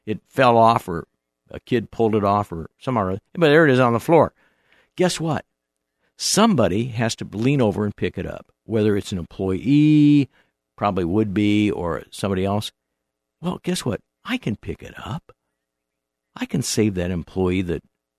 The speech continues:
little effort to bend over and pick it up. That's an act of love. Somebody's gotta pick it up.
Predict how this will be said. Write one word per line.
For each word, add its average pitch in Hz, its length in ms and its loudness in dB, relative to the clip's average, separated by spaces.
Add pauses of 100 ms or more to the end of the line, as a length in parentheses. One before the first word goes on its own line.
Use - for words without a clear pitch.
(260)
little 117 340 -2
effort - 400 -10
to - 120 -20 (200)
bend 92 280 -6
over 90 180 -6
and - 100 -12
pick 90 220 -12
it 85 60 -8
up. - 140 -10 (200)
That's - 180 -10
an - 80 -16
act 107 240 -10
of - 160 -16
love. 92 400 -4 (640)
Somebody's 208 400 0
gotta 85 200 -4
pick - 220 -18
it - 120 -20
up. 226 360 -8